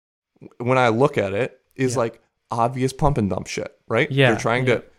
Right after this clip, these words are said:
Speaker 1: drive up the price of the things that they bought and drive down the price of the things that are hedges against the things that they bought,
Speaker 2: Yeah.
Speaker 1: you know? And, like, that, it's just so obvious that they're, like, trying to do market manipulation. And because that is not illegal in crypto,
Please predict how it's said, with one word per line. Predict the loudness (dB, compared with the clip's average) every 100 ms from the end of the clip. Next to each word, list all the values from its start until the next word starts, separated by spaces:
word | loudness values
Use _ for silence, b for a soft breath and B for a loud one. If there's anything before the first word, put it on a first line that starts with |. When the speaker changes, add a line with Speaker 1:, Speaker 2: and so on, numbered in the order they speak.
| -16
Speaker 1:
drive | -2 4 4 4
up | 2 0
the |
price | 0 2 2
of | 2
the | 0
things | 2 0 0
that | 0
they | 2
bought | 4 6 4 2
and | -4
drive | 0 2 2
down | 2 2
the | 0
price | 0 0 2
of | -2
the | -4
things | 0 0 0
that | 0 2
are |
hedges | 4 4 2 0
against | -2 0 0
the | -2
things | 0 0 -2
that | 0
they | -2
bought, | 0 -2 -2 -6 _ -14
Speaker 2:
Yeah. | -10
Speaker 1:
you | -6
know? | -4 -4 -6 b b _
And, | -4
like, | -2 -6 -8 _ _ -4
that, | -4 -4 _ _ _ _ _
it's | 0 0
just | 0 0
so | 2 2
obvious | 4 4 4 2 0
that | -2
they're, | 0 0
like, | 0 -2
trying | -2 2 2 0
to | 0
do | 2
market | 2 2 -2
manipulation. | -4 -4 -6 -6 -4 -6 b b b
And | -6
because | -6 -8 0 2 0 -4 -4
that | 2 4
is | 4 2
not | 0 2
illegal | 0 0 2 2
in | 0 -2
crypto, | -2 -4 -4 -8 -8